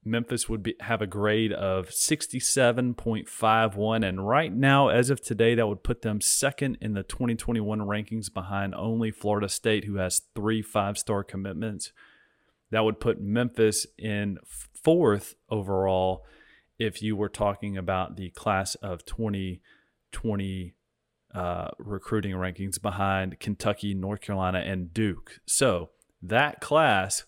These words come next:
would be an elite level class. That would be a top five worthy level class.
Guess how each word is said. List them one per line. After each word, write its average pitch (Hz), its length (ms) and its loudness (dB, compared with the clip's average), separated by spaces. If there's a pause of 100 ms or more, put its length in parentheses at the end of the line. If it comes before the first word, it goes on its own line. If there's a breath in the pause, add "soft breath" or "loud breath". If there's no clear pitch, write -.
(480 soft breath)
would 123 340 2
be 123 200 4
an 107 120 4
elite 104 360 2
level 101 240 -2
class. 90 380 -2
That 117 80 2
would 110 140 0
be 110 140 0
a 95 80 -2
top - 480 -2
five 98 680 4
worthy 101 680 -4
level 98 300 -2
class. - 640 0